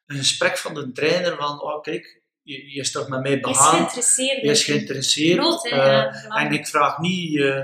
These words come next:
Speaker 1: niet alleen, eh, ja, "Zijn ze gezond? Heb je geen corona?" Maar ik vraag ook, "Hoe is het met je vrouw?
Speaker 2: Hm.
Speaker 1: Eh,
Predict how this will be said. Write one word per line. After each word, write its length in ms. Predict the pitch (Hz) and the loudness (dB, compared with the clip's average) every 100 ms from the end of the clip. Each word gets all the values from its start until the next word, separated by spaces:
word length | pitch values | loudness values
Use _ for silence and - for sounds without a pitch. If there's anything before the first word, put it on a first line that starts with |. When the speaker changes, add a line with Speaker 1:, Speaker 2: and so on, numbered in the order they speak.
| - - _ _ | -8 -18 _ _
Speaker 1:
niet 180 | 151 151 | -4 0
alleen, 480 | 143 147 143 139 - _ _ - | 2 2 0 -6 -12 _ _ -6
eh, 280 | 135 127 | -2 -2
ja, 160 | 139 127 | -2 -4
"Zijn 180 | 135 131 | -2 -2
ze 60 | |
gezond? 760 | 123 123 135 190 214 - - _ _ | -4 -6 -4 0 -2 -4 -16 _ _
Heb 240 | 139 131 | -4 0
je 100 | 131 | 0
geen 260 | 139 135 135 | 0 -2 -2
corona?" 360 | 127 151 185 220 | 0 2 0 -2
Maar 280 | - - _ - | -4 -16 _ -10
ik 20 | |
vraag 240 | - 139 151 | -2 0 0
ook, 180 | 170 | -2
"Hoe 200 | - 147 | -2 0
is 80 | 147 | 2
het 80 | - | 0
met 100 | 139 127 | 0 -2
je 80 | 113 | 0
vrouw? 380 | 147 196 - - | 2 2 0 -8
Speaker 2:
Hm. 80 | - - _ | -20 -20 _
Speaker 1:
Eh, 540 | 139 139 135 135 131 | 2 4 6 6 4